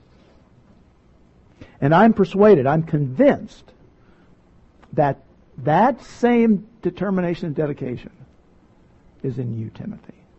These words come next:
You've got a history. You've got a track record. You've seen the example of grandmother and mother.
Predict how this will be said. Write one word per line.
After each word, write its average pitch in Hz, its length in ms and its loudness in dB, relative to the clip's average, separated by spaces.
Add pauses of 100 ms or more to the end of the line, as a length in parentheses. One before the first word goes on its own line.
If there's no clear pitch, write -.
(680)
You've 147 200 2
got 131 180 0
a 107 40 -12
history. - 640 -10
You've 147 160 -4
got 147 160 0
a 117 40 -10
track 135 480 -12
record. - 360 -20 (480)
You've 185 320 2
seen 240 440 4
the 208 120 4
example 175 720 0 (1300)
of - 120 -20
grandmother 214 640 4
and 156 240 -4
mother. 143 520 -2